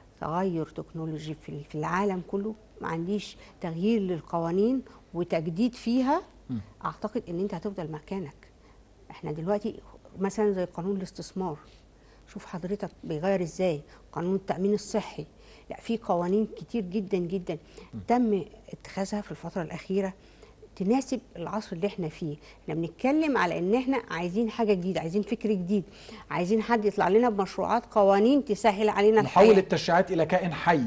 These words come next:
Speaker 1: بالظبط
Speaker 2: يؤثر
Speaker 1: كده.
Speaker 2: ويتأثر ويضيف ويتحمل التغييرات
Speaker 1: ويشعر
Speaker 2: طبقا
Speaker 1: بيه
Speaker 2: لمقتضيات
Speaker 1: الشارع.
Speaker 2: الحال. نعم.
Speaker 1: يبقى الشارع حاسس بده.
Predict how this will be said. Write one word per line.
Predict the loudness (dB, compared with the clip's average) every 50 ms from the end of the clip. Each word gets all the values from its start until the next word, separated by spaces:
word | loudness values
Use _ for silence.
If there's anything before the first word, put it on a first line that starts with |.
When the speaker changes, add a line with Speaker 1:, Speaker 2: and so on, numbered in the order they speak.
| 0 0
Speaker 1:
بالظبط | 2 4 4 4 4 6 6 8 8
Speaker 2:
يؤثر | 8 6 6 2 2 4
Speaker 1:
كده. | 6 8 8 8
Speaker 2:
ويتأثر | 8 6 6 4 4 4 2 2 2 2 6
ويضيف | 6 8 8 8 6 4 2 2 4 4 4 4 4 2 4
ويتحمل | 4 6 6 6 4 2 0 -2 0 4 4 6 6 6 6 4 4 0
التغييرات | -2 -2 0 -2 -2 0 2 2 6 8 8 10 10 8
Speaker 1:
ويشعر | 8 8 6 6
Speaker 2:
طبقا | 8 6
Speaker 1:
بيه | 6
Speaker 2:
لمقتضيات | 6 6 6 6 6 6
Speaker 1:
الشارع. | 8 8 10 10 10 10 8 6 4
Speaker 2:
الحال. | 2 -2 -6 -8 -6 -2
نعم. | -2 0
Speaker 1:
يبقى | -2 -2 0 2 2 2 2
الشارع | 0 -4 2 4 6 8 8 6
حاسس | 4 2 2 2 2 2 2 -2 -6 -4 -2
بده. | -4 -4 -2 -4 4 4 6 4 4